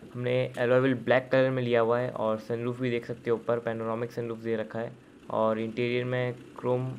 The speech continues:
inserts बहुत सारे यूज़ किए गए हैं। तो गाड़ी को यहाँ से निकालते हैं, फिर road में चलाएंगे और देखेंगे गाड़ी का performance कैसा है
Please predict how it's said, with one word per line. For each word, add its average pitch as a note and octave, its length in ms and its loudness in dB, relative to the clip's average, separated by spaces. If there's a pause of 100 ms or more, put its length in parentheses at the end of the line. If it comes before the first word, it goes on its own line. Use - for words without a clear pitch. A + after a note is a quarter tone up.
(140)
inserts B2 320 -6
बहुत A#2 240 -4
सारे A#2+ 200 0
यूज़ A#2+ 220 -4
किए A#2 160 -2
गए A2 100 -6
हैं। B2 260 -8 (720)
तो A#2 120 -2
गाड़ी A2+ 260 2
को C3 120 0
यहाँ B2+ 120 2
से C3 120 -6
निकालते A#2+ 420 -2
हैं, C3+ 180 0
फिर A#2+ 200 -8
road A#2 260 4
में B2+ 100 0
चलाएंगे B2 360 2
और A#2+ 80 2
देखेंगे A#2 380 -2
गाड़ी A2 240 -2
का A#2 140 -2 (880)
performance B2 440 0
कैसा A#2 280 -4
है C3+ 200 -2